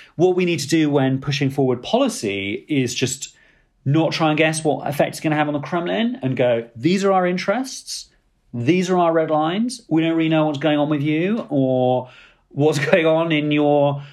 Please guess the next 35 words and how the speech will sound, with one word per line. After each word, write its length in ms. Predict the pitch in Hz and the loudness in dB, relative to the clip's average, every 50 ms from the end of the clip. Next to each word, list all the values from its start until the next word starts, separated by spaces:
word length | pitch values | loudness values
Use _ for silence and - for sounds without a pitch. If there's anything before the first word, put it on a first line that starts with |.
| - _ _ | -20 _ _
your 180 | - 151 151 151 | 0 0 0 0
country. 720 | - - 165 156 - - 190 190 214 240 269 285 269 - - _ _ _ _ - - - | 0 -2 -4 -4 -2 -2 -2 0 0 0 0 -2 -4 -8 -16 _ _ _ _ -20 -6 -2
Here, 260 | - 202 226 226 220 190 | 2 2 4 4 2 2
no 140 | 175 160 | 0 -2
further. 680 | 139 160 202 185 190 196 185 208 202 214 233 277 277 269 - _ _ _ - | 0 0 0 0 2 0 0 0 -2 0 -2 -2 -4 -6 -8 _ _ _ 0
This 180 | 160 185 185 | 0 0 0
is 120 | 185 175 165 | -2 -2 0
where 200 | 180 175 170 170 | 2 2 4 4
your 300 | 165 160 156 151 147 147 | 2 2 2 2 2 0
off-ramps 460 | 151 143 - 165 160 156 156 - - | -2 -2 0 0 0 0 0 -2 0
are. 440 | 160 151 151 151 151 151 147 143 143 139 | 0 2 2 2 2 0 0 -2 0 0
This 280 | 170 208 196 - - | 0 0 0 -2 -2
is, 360 | 180 160 139 139 - - - - | -2 -2 -2 -4 -6 -6 -4 0
uh, 220 | 143 143 139 135 | 0 2 2 2
my 260 | 139 147 143 147 143 | 2 2 2 2 0
core 240 | 143 - - 143 143 | 0 0 0 2 2
interest. 320 | 139 135 139 147 135 135 - | 2 0 0 -2 -2 0 0
Don't 120 | 147 131 | 0 0
you 40 | 123 | 2
dare 160 | 135 127 117 | 2 0 0
touch 300 | - - 131 123 - - | 0 -2 -4 -2 -2 0
it. 180 | 139 131 127 131 | -2 0 0 -2
This 160 | 143 139 139 | -2 -2 -4
is 80 | 127 | -4
what 140 | 113 127 120 | -2 -2 -2
I'm 100 | 117 117 | 0 0
gonna 140 | 117 120 113 | 0 0 2
do." 80 | 117 120 | 0 0
And 80 | 120 | 0
just 120 | 127 - - | -2 -2 0
be 220 | 151 139 135 - - - - - - | 0 0 -2 -4 -10 -18 -20 -8 -4
incredibly 840 | - 139 135 143 - - 180 165 156 139 135 135 135 131 131 131 - - - | -4 -4 -2 -2 0 2 2 2 2 2 2 2 2 2 0 -2 -6 -12 -12
clear 600 | - - - - 156 147 135 123 113 101 92 - | -10 -6 -2 0 2 2 4 2 2 0 0 -2
like 240 | 104 101 98 - - | -2 -2 -2 -4 -4
that. 400 | - 90 90 - - - - - | -6 -6 -6 -8 -12 -14 -16 -16